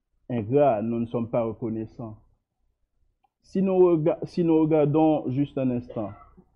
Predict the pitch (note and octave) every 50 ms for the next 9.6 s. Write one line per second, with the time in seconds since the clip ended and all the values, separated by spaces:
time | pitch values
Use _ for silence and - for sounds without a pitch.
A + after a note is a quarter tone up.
0 | _ _ _ - - A#2+ B2+ C#3 D#3 E3 F3 E3 - - D#3 C3+ B2+ A#2+ A#2 A2+
1 | A#2 A2+ A#2 - - B2+ A#2+ A#2 A#2+ - - A2+ G#2+ - A#2 A2+ G#2+ G#2+ A2 G#2+
2 | G#2 G2+ C#3+ - - A2+ G#2+ G#2+ G#2 - G#2+ G#2 G2 G#2 G2+ - - G2+ F#2+ -
3 | _ _ _ _ _ - - - - C#3+ D3+ D3 A3+ A3 G#3+ A#3 A#3 A3+ A#3 G#3
4 | G3 G3+ E3+ D3 C#3 B2+ C3 F3 A3+ A#3 A#3 - G#3+ F3 E3+ G3+ G3 - F3+ F3
5 | D#3 D#3+ D3 C3 B2+ C3 C3 C#3+ D3+ C#3+ _ _ _ _ _ _ - - - -
6 | - G#3 G#3+ - - - A3 G#3 G3+ G3+ G#3+ G#3+ A3 G#3+ - - D#4 D4 C#4+ C#4+
7 | C4 C4 B3 A3+ - - G3 G#3+ G3+ G#3 G3 F3 E3 - - F#3+ E3 D3 D#3 F3
8 | E3 D#3 D3+ E3+ E3+ E3+ - E3+ E3 - F3 F3 E3 D3 E3+ F#3+ G#3 G#3+ G3+ G3
9 | G3 - E3+ E3+ F#3 G#3 - - C4+ D#4 F4+ G#4